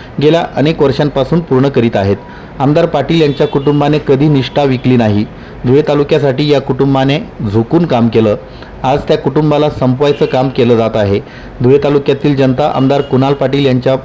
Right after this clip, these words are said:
नेतृत्वावर प्रेम करते, म्हणून भारतीय जनता पक्ष धुळे तालुक्यातील जनतेवर राग व्यक्त करीत आहेत.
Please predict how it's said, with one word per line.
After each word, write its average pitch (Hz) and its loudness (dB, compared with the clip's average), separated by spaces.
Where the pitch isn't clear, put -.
नेतृत्वावर 139 2
प्रेम 143 0
करते, 117 0
म्हणून 151 4
भारतीय 143 2
जनता 143 0
पक्ष 139 -4
धुळे 127 4
तालुक्यातील 143 0
जनतेवर 131 4
राग 135 0
व्यक्त 123 -2
करीत 107 0
आहेत. 101 2